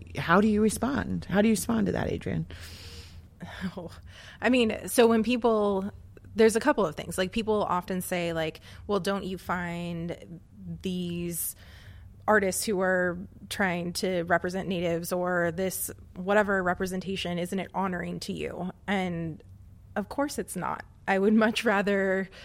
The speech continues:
Speaker 2: I would much more be honored by folks respecting our sovereignty, uh, letting a Native artist do that, letting a Native designer represent themselves,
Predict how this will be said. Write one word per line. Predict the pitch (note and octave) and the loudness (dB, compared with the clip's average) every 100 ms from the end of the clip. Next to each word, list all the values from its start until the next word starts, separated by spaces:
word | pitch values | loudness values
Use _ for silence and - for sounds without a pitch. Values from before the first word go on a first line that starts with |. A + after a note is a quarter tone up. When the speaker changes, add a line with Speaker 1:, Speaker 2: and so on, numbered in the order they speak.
| - - | -18 2
Speaker 2:
I | G#3 | 6
would | G3+ | 6
much | G#3+ A3+ A3 | 6 2 4
more | G#3+ G#3+ | 4 2
be | G#3 | 0
honored | - F#3 F#3+ F#3 E3+ | -2 -2 0 -2 0
by | F3 E3+ F3 F3 F3 | 0 0 0 0 -4
folks | - F3+ F3 - | -4 -4 -4 -8
respecting | F#3 F#3 - F#3 - G#3+ G3 F#3+ F#3 F3+ - | -8 -8 -4 -6 -4 -4 -2 -2 -2 -4 -4
our | F#3 F#3 F#3+ F#3+ | -2 0 0 -2
sovereignty, | - A3 B3 E3 D#3+ F#3 D#3 D#3 | -2 -2 0 -2 -2 -4 -4 -4
uh, | D3 F3 F#3 F3 E3+ | -4 0 0 2 0
letting | E3+ F3 F#3 G#3 | 0 0 0 0
a | G#3 | 0
Native | G3+ A3+ A3 F#3 | 0 2 0 0
artist | F3+ F3+ E3+ - | 0 0 -4 -6
do | F#3+ F3 | -6 0
that, | D#3+ D#3 D#3 | 2 2 0
letting | F3 G3 | -2 -2
a | G3+ | -2
Native | G3+ A3+ F#3+ | 0 0 0
designer | F#3 F3+ F3 E3+ E3+ | -2 -2 -2 0 0
represent | E3+ E3 F3 F3+ E3 | 0 0 -2 -4 -4
themselves, | E3+ E3 F3 E3+ E3+ E3 | -6 -4 -2 -2 -2 -4